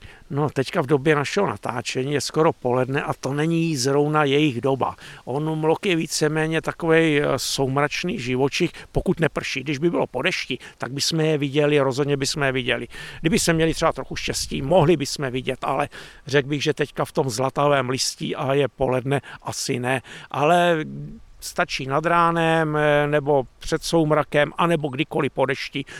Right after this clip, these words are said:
ty mloci jsou tady k vidění. Rozhodně z dalších živočichů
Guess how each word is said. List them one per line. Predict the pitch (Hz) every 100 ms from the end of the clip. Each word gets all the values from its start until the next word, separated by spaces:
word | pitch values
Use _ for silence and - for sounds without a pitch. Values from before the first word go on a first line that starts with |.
| -
ty | 147
mloci | 139 135 143
jsou | - 139
tady | - 135 135
k | 139
vidění. | 135 143 135 - - - -
Rozhodně | 123 147 123 151 151 131
z |
dalších | 131 147 - 123
živočichů | 135 143 - 143 - 151